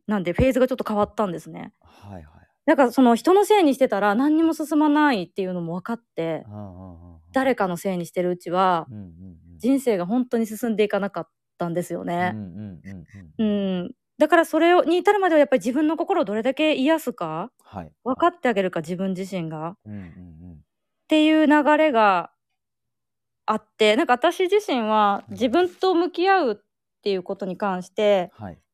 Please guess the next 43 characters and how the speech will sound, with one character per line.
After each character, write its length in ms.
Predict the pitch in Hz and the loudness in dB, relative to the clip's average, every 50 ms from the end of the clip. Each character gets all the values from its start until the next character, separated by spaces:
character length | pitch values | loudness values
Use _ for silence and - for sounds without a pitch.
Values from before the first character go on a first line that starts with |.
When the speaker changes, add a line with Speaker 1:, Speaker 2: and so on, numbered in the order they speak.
| _ _ - | _ _ -12
Speaker 1:
一 180 | 247 - 359 | -6 -2 2
番 160 | 392 403 392 | 2 2 2
最 180 | - 403 381 370 | 2 2 0 2
初 140 | - 359 339 | 2 0 0
が 100 | 339 285 | 0 0
自 180 | 220 233 277 | 0 -2 -2
分 200 | 233 311 320 330 | 0 2 2 2
を 60 | 330 320 | 2 0
知 200 | - - 302 277 | 0 0 0 2
る 80 | 285 | 2
っ 60 | 330 | 0
て 160 | 330 - - 208 | -2 -2 -4 -4
い 40 | |
う 60 | 180 175 | -4 -4
と 120 | - 180 | -6 -6
こ 120 | - 185 | -4 -2
ろ 60 | 190 180 | -2 -2
だ 100 | 180 170 | -2 -4
と 100 | - 160 | -6 -8
思 140 | 160 165 | -8 -10
っ 40 | 165 | -12
て 140 | _ - - | _ -18 -14
て、 320 | - 180 180 170 160 - - | -8 -6 -4 -4 -4 -6 -8
Speaker 2:
は 120 | - 95 80 | -14 -14 -14
い。 100 | - _ _ _ _ _ _ _ _ _ _ | -16 _ _ _ _ _ _ _ _ _ _
Speaker 1:
次 280 | - 269 285 302 453 | 0 0 2 4 4
に 180 | 415 349 - - | 4 4 4 4
癒 260 | 214 233 302 339 359 | 4 4 4 4 4
し 60 | 349 | 0
て 140 | - - 190 | -2 -4 -2
出 180 | 165 190 226 220 | 0 0 -2 -2
す 280 | - - 175 147 - _ _ _ _ _ _ _ _ _ _ _ - 131 | -2 -4 -8 -8 -8 _ _ _ _ _ _ _ _ _ _ _ -12 -8
っ 40 | 123 | -4
て 80 | 180 | -4
い 60 | 170 | -4
う 60 | 170 160 | -4 -4
と 120 | - 175 | -6 -8
こ 100 | - 185 | -4 -4
ろ 80 | 180 170 | -2 0
で、 320 | 151 185 185 175 160 - - | 0 2 2 0 0 -4 -6
Speaker 2:
う 20 | |
ん。 40 | |
う 20 | 107 | -12